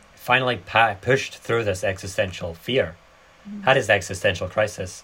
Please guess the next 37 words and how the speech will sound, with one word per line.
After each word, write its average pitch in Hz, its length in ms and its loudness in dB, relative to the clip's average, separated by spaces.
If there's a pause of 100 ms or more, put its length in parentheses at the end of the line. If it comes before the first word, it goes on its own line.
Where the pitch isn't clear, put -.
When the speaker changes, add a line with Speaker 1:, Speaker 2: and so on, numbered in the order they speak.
Speaker 1:
and 107 120 -10
then 107 340 2 (1000)
what 101 100 -6
does 98 140 -4
the 101 60 -6
world 98 240 -2
give 92 140 -4
him? 90 240 -6 (360)
Speaker 2:
Yeah, 240 240 -4
that's 254 240 0
just, - 240 -10
that's 311 240 0
just - 260 -10 (380)
emphasises 240 640 -2
the 220 100 -12
theme 254 300 -4
of, 220 180 -2
like, 202 160 -2
don't 240 180 -6
spend 254 220 -4
your 220 100 -6
time 226 280 -8
worrying 240 360 -4
more, 254 280 0
because 226 420 -4 (400)
as 233 120 -10
soon 285 160 -4
as 247 120 -4
he 247 60 -6
got 247 200 -4
what 226 100 -8
he 226 60 -8
wanted, 240 340 -6
it 226 80 -6
was 214 120 -14
gone. 254 360 -6 (1300)
Speaker 1:
Yeah. 85 260 -6